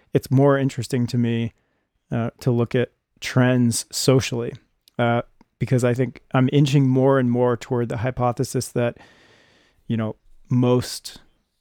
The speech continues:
if not all, mental health issues are caused by civilization and not,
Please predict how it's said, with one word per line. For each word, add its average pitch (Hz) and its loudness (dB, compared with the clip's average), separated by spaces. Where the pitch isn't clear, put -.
if 127 0
not 110 -2
all, 131 2
mental 123 -4
health 120 -8
issues 117 -6
are 120 -2
caused 131 -2
by 120 -2
civilization 117 -4
and 113 0
not, 117 -2